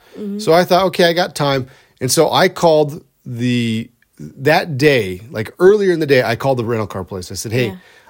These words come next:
Speaker 2: I just wanna make sure I'm flying in. I'm supposed to land at this time. I know you guys close at this time.
Speaker 1: Yeah.
Speaker 2: I wanna make sure somebody's gonna be there. What's your name? What's your reservation? Which airline? Which flight? Yep, we got it. Somebody's gonna be here.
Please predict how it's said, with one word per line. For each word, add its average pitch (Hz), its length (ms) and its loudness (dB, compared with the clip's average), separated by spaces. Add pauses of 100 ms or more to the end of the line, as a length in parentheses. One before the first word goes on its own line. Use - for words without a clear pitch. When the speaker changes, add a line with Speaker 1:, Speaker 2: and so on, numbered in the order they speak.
(200)
Speaker 2:
I 131 80 -2
just 127 140 -4
wanna 147 160 4
make 151 120 2
sure 147 380 0
I'm 131 160 -2
flying 151 480 0
in. 139 240 2
I'm 110 160 -6
supposed 151 300 -2
to 165 60 -4
land 143 220 0
at 135 60 -10
this 139 160 0
time. 135 320 0
I 107 80 -6
know 110 80 -4
you 127 160 0
guys 143 160 2
close 170 320 0
at 160 80 -8
this 147 160 -2
time. 127 400 -2 (320)
Speaker 1:
Yeah. 214 80 -4
Speaker 2:
I 127 40 0
wanna 143 240 4
make 151 180 0
sure 156 220 0
somebody's 147 460 0
gonna 131 200 2
be 123 160 0
there. 85 240 -6 (560)
What's 135 200 -2
your 180 100 -2
name? 202 200 6
What's 156 220 -2
your 175 80 2
reservation? 180 480 2
Which 165 160 -4
airline? 185 400 2
Which 160 240 -4
flight? 190 260 0
Yep, 185 240 -2
we 151 80 -4
got 135 240 2
it. 110 60 -8
Somebody's 135 300 -4
gonna 127 140 0
be 113 100 -4
here. 87 200 -6